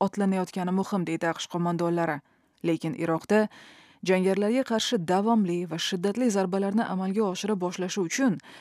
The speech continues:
armiyaga hali ancha vaqt bor, deydi bu harbiylar. Ularning so'zlariga ko'ra, Iroqning Anbar viloyatida koalitsiya havo hujumlariga qaramasdan ahvol hanuz og'ir. Anbar Bag'dodga yaqin va u yerdan turib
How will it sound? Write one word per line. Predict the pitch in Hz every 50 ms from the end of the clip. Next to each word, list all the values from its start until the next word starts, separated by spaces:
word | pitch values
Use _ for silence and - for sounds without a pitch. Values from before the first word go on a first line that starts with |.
| - - - -
armiyaga | 160 170 190 226 240 247 240 220 175 151 151
hali | 147 - - 160 160 156 170 170 - -
ancha | - 175 196 202 202 - 202 170 165
vaqt | 160 160 - 165 156
bor, | 170 170 165 160 151
deydi | 156 147 147 147 165 156
bu | - 147
harbiylar. | 143 - 165 151 151 143 165 165 156 160 160 156 143 - _ _ _ _ _ - - - - - - - - -
Ularning | - 190 202 214 233 269
so'zlariga | 247 - 262 240 220 240 233 233 240 247 233
ko'ra, | - 233 220 220 214 208 214 208 - -
Iroqning | 214 208 208 202 - 220 226 226 -
Anbar | 190 196 196 196 202 214 214 185
viloyatida | 185 190 196 196 190 190 185 196 185 160 165 156 156 151 - -
koalitsiya | - 196 190 196 202 214 233 240 226 - - 214 214 214 202 -
havo | - - 190 185 196 196 196 -
hujumlariga | 185 170 175 175 175 170 175 175 175 180 170 196 190 -
qaramasdan | 185 180 175 170 170 165 165 - - - 156 156 160 190 - - - - - _ _ -
ahvol | - 175 170 - 175 156 156 151 156 175 185 -
hanuz | 202 175 160 151 143 - 160
og'ir. | 165 175 - 185 160 151 - _ _ _ _ _ _ _
Anbar | - 151 151 156 135 165 170 196 240 - - - - - -
Bag'dodga | 156 170 175 175 165 175 175 - _ - 202
yaqin | 196 202 202 190 - - 220 220 196 165 151 139 151
va | 165 165 160
u | - 175 196
yerdan | 196 185 175 185 185 175
turib | - 196 196 190 160